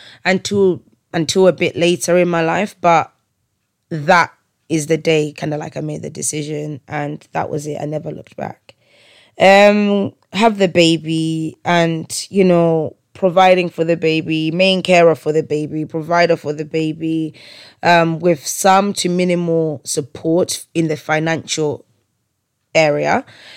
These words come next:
Um, so I had made the thought, I had the thought, um, that I wanted to move up north because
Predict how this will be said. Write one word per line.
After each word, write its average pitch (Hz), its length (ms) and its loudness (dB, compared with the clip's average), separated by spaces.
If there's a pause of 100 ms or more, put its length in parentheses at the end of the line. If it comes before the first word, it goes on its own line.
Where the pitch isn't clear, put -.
(180)
Um, 185 420 4 (480)
so 202 500 4
I 240 160 4
had 226 220 2
made 185 280 0
the 160 500 4
thought, 202 500 0
I 190 80 -2
had 185 220 -2
the 175 100 0
thought, - 540 -2 (160)
um, 165 300 -2
that 160 240 -2
I 160 80 0
wanted 160 400 -2
to 165 80 -8
move 160 280 -8
up - 180 -10
north 180 380 -2
because 160 380 -4